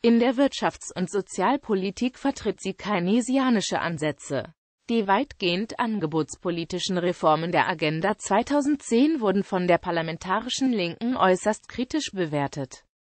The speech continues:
Wenngleich keine offiziellen Forderungen nach einer Wiederaufhebung von zentralen Reformmaßnahmen wie der Arbeitsmarktreformen erhoben, sondern vielmehr deutliche Korrekturen angemahnt werden.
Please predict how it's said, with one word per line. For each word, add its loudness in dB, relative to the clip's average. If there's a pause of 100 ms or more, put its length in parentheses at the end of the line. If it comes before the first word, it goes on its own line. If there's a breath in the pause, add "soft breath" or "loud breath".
Wenngleich 0
keine 0
offiziellen 0
Forderungen 2
nach 0
einer 0
Wiederaufhebung -2
von -2
zentralen -2
Reformmaßnahmen 0
wie -4
der 2
Arbeitsmarktreformen 0
erhoben, -4 (380)
sondern -2
vielmehr 2
deutliche 0
Korrekturen 0
angemahnt 0
werden. -4